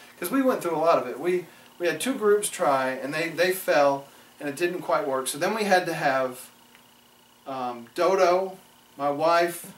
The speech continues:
and two of our helpers do it to make it work. Now, we didn't have anybody to help us up, though, because that was all our helpers. So, I mean, we, it just ended up in that position, but we were able to show them that it could be done.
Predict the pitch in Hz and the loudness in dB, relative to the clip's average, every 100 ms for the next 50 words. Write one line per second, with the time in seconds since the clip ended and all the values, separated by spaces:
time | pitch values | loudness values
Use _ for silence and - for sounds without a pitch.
0 | - - _ - 143 131 - 196 180 175 | -20 -20 _ -14 -12 -10 -8 -2 0 2
1 | 147 170 165 127 117 - 139 120 - - | 2 2 0 -2 -10 -8 -8 -8 -10 -16
2 | - _ _ - 131 120 131 127 117 135 | -20 _ _ -14 -12 -8 -6 -6 -4 -2
3 | 170 185 175 180 175 165 143 160 135 131 | 2 2 2 2 2 2 2 -2 -2 -4
4 | - 196 - - 135 123 - 131 117 143 | 0 2 2 -2 -10 -10 -8 -8 -4 -2
5 | - 139 - 147 147 123 131 - - - | -2 -6 -8 -4 -2 -2 -4 -8 -12 -18
6 | - - - - - _ _ - 143 143 | -20 -20 -20 -20 -20 _ _ -8 -2 0
7 | 139 147 147 180 165 165 - - - 175 | 0 -2 -2 -2 -2 -4 -6 -12 -10 -6
8 | 165 160 151 143 135 139 185 165 135 143 | -2 -2 0 -2 -2 -2 -2 -2 -2 4
9 | 175 175 160 151 220 190 156 143 - - | 8 8 6 4 4 4 0 -6 -10 -10
10 | 165 127 139 131 131 123 | -10 -8 -10 -8 -10 -10